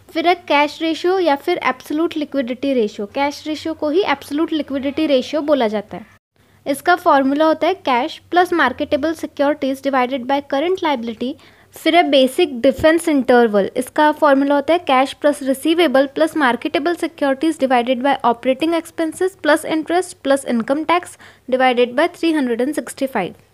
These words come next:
फिर है नेट वर्किंग कैपिटल रेशियो। इसका फॉर्मूला होता है करंट असेट्स माइनस करंट लायबिलिटीज। ये हमने देख चुके थे अभी इन दोनों के बारे में कि करंट असेट क्या होता है, करंट लायबिलिटी क्या होता है। बस इसमें करंट लायबिलिटी इंक्लूड करते वक्त आपको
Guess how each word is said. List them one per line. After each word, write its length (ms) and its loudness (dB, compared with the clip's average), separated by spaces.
फिर 240 2
है 60 8
नेट 280 2
वर्किंग 400 2
कैपिटल 440 0
रेशियो। 360 -2
इसका 300 0
फॉर्मूला 440 2
होता 200 0
है 60 2
करंट 360 0
असेट्स 340 -2
माइनस 320 -2
करंट 360 -2
लायबिलिटीज। 580 -2
ये 80 0
हमने 340 0
देख 180 2
चुके 280 0
थे 120 0
अभी 340 0
इन 160 2
दोनों 280 2
के 300 4
बारे 300 0
में 140 -4
कि 120 -2
करंट 340 -2
असेट 220 -4
क्या 140 -4
होता 140 -2
है, 40 -2
करंट 300 -2
लायबिलिटी 380 -4
क्या 180 -4
होता 180 -4
है। 60 -4
बस 160 -2
इसमें 340 -4
करंट 300 0
लायबिलिटी 400 -2
इंक्लूड 520 -2
करते 320 -2
वक्त 240 -4
आपको 460 -2